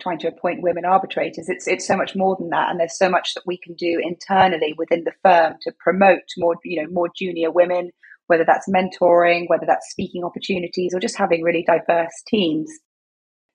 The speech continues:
So Gemma, is there anyone you'd like to mention as having gone above and beyond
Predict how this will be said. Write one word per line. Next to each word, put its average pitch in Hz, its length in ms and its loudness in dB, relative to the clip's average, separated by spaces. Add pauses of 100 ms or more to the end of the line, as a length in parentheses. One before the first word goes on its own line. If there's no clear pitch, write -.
So - 120 -14
Gemma, 285 280 4
is 302 140 0
there 339 100 4
anyone 349 320 0
you'd 320 140 -8
like 285 180 -2
to 269 100 -8
mention 254 520 -6
as 208 100 -14
having 208 260 -4
gone 208 220 0
above 214 300 2
and 214 120 -12
beyond 190 460 -2